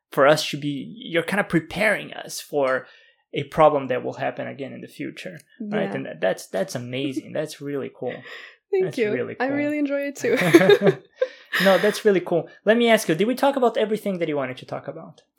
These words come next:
Speaker 2: Um, yeah, I think so.
Speaker 1: Yeah?
Speaker 2: I can just think of one thing. Um, when I was mentioning the types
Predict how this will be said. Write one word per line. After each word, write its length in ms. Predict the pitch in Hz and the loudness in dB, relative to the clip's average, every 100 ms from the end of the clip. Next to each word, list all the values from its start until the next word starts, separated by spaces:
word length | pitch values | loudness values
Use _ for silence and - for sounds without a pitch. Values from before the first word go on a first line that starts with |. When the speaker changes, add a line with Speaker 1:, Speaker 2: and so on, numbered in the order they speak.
| - _ _ _ _ _ | -10 _ _ _ _ _
Speaker 2:
Um, 720 | 277 285 294 302 311 302 302 302 _ - - _ _ | -6 -4 -4 -4 -4 -2 -2 -4 _ -18 -18 _ _
yeah, 260 | 285 359 508 - - | -2 2 2 0 -10
I 100 | - | -8
think 220 | 285 381 392 | -2 0 0
so. 380 | - 127 127 _ _ | -2 -2 -4 _ _
Speaker 1:
Yeah? 260 | 139 190 285 _ _ _ | 0 0 -2 _ _ _
Speaker 2:
I 140 | - 262 | -2 0
can 240 | 320 311 | 2 2
just 360 | 269 359 - - | 2 -2 -2 -4
think 200 | 285 294 | 0 2
of 120 | 311 254 262 _ _ _ | 0 -2 -12 _ _ _
one 380 | 226 220 240 262 | -4 0 2 2
thing. 440 | 254 240 285 359 370 _ | 2 2 2 0 -2 _
Um, 680 | 240 233 226 226 220 220 226 _ _ _ - - _ - | -2 0 0 0 -2 -4 -6 _ _ _ -20 -20 _ 0
when 120 | 247 | 4
I 80 | 247 | 6
was 140 | 240 | 6
mentioning 400 | 226 233 254 240 | 4 0 0 0
the 60 | 226 | -2
types 680 | 226 208 208 - - - | -4 -6 -6 -6 -16 -18